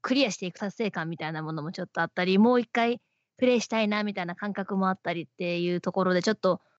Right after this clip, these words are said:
辰木監督の、まあ、色ではあると思うんですよ。最終回に行くにつれて何かが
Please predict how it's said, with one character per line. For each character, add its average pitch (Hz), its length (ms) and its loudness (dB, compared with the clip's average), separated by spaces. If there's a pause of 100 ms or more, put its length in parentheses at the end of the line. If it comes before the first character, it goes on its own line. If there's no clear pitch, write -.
(200)
辰 - 240 -8
木 - 100 -16
監 370 200 2
督 349 220 -4
の、 330 120 2
ま 311 100 2
あ、 - 40 2
色 247 220 0
で 247 100 0
は 196 140 2
あ 185 40 2
る 185 120 -4
と 185 100 -2
思 170 140 -4
う - 20 -2
ん - 20 -2
で 190 60 -4
す 202 60 -8
よ。 190 60 -4
最 202 220 0
終 196 300 0
回 196 300 0
に 190 280 -4 (140)
行 214 140 -8
く 269 100 2
に 226 100 4
つ 196 120 -2
れ 185 100 2
て 196 80 -4
何 190 260 2
か 180 120 -6
が 160 160 -6